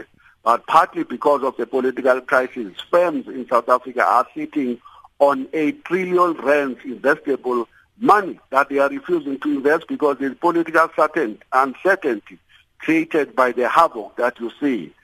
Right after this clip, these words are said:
in the A N C and in the tripartite alliance today. So if you fix all of those things, we believe that we can go somewhere.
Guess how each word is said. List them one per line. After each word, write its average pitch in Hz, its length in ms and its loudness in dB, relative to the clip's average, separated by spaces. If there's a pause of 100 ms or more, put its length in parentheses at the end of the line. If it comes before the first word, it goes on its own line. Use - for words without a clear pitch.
(240)
in 135 160 0
the 120 80 0
A 127 240 2
N 123 180 -2
C 127 280 0
and 110 220 -2
in 117 200 -4
the 110 100 0
tripartite 117 540 2
alliance 113 400 2 (100)
today. 92 400 -4 (300)
So 151 160 -2
if 190 160 -2
you 175 140 -2
fix 214 260 -2
all 202 320 4
of 139 80 -6
those 135 240 -6
things, 120 260 -8
we 117 120 -2
believe 123 380 -2
that 113 200 2
we 107 80 -6
can 113 240 -4
go 120 240 -2
somewhere. 135 500 0